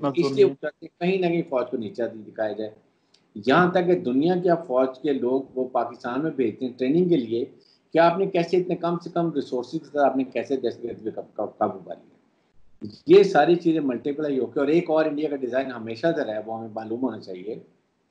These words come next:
Speaker 2: कि इंडिया के बहुत ज़्यादा इस हमारे खित्ते में hegemonic design है।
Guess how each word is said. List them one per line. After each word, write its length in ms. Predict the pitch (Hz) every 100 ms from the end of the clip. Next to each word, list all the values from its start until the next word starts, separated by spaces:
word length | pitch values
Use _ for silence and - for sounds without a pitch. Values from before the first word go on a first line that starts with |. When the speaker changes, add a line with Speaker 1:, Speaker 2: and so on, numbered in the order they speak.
| _ - - -
Speaker 2:
कि 80 | 170
इंडिया 580 | 180 175 147 147 185
के 360 | 180 - 175 180
बहुत 520 | 180 120 - 170 170
ज़्यादा 340 | 120 120 139 143
इस 300 | 143 120 -
हमारे 320 | 104 110 143
खित्ते 320 | 139 131 131
में 200 | 131 131
hegemonic 480 | 113 101 107 120 131
design 280 | 101 92 90
है। 200 | 87